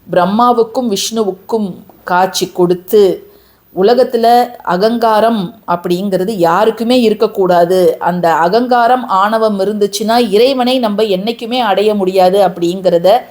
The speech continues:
உணர்த்திய நாள் தான் நாளைய தினம். அந்த மாதிரி ஒரு சிறப்பான அற்புதமான நாள்ல நாளை காலை நம்ம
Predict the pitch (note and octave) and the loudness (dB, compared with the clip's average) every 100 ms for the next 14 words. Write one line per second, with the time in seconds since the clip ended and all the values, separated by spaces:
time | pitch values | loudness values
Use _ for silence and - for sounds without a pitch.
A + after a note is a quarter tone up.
0 | - _ _ _ F#3+ G3+ A#3+ A#3+ A#3+ G3 | -20 _ _ _ -6 0 0 0 -2 -2
1 | E3+ F3+ G3 F#3 G3 A3+ - F3 E3+ F3+ | 0 0 0 0 -2 -4 -10 -6 -2 2
2 | F3+ E3+ F#3+ - E3 E3 F3 F#3 - - | 2 2 2 0 -6 -4 0 0 -4 -12
3 | _ _ _ _ _ _ _ _ _ - | _ _ _ _ _ _ _ _ _ -20
4 | - - - - F#3+ A3+ C4 C#4 A#3+ A3 | -20 -20 -16 -4 2 4 4 2 2 0
5 | C#4 C4+ G3+ G3 G3 G#3 G3+ G#3+ A#3 A#3 | -2 -4 -2 -2 0 0 0 0 -2 0
6 | A#3 F#3+ F#3+ G#3+ G#3 G#3 G#3+ A#3+ F#3 F3+ | 0 -2 0 0 2 2 2 0 0 2
7 | F3+ F#3 F#3+ E3 - - - - F3+ F#3 | 2 4 4 2 -4 -18 -20 -6 -2 0
8 | G3+ F#3 F#3 - F#3 G#3 B3 A#3+ E3 - | 2 0 -4 -4 0 2 2 2 -2 -6
9 | F3 E3+ E3+ A3+ | -6 -4 -2 -2